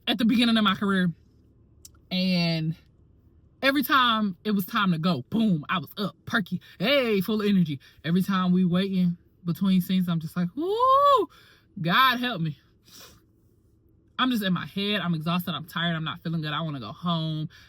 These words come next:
I'm trying my best to interact with people, but y'all, this was a rough, this was rough. Um, we clapped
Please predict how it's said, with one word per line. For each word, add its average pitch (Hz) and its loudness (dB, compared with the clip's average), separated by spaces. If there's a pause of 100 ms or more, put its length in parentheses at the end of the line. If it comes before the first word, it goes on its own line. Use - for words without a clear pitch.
(160)
I'm 214 2
trying 226 -2
my 175 -2
best 175 -2
to 185 -6
interact 160 -4
with 165 -6
people, 175 -4
but 147 -8
y'all, 151 -6
this 214 -6
was 254 -8
a 180 -2
rough, 135 -8
this 175 -6
was 165 -6
rough. 143 -10 (580)
Um, 160 -2 (1300)
we 214 -2
clapped - -6